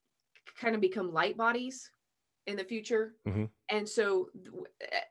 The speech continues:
Speaker 1: the thing is, is the reason that there's a timeline war and that they're all coming back right here, 'cause this is the last time that we can see each other.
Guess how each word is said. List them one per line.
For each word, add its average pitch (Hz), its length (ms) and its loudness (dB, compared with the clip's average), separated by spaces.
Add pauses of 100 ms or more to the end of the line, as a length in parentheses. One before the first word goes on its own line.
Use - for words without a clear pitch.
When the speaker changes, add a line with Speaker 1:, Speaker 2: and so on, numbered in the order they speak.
(220)
Speaker 1:
the 202 140 -2
thing 262 240 2
is, 220 220 4
is 185 80 -6
the 185 80 2
reason 214 300 0
that 185 200 -2
there's 180 260 2
a 185 60 -2
timeline 196 500 0
war 220 260 2
and 190 120 -2
that 170 100 -2
they're 175 140 2
all 190 140 6
coming 190 240 -4
back 180 240 2
right 180 160 -2
here, 196 280 2
'cause 214 180 -2
this 202 180 -4
is 208 80 -4
the 190 100 0
last 180 320 4
time 180 280 -2
that - 120 -6
we 175 160 -2
can 170 180 -8
see 175 440 -4
each 170 220 -8
other. 127 340 -4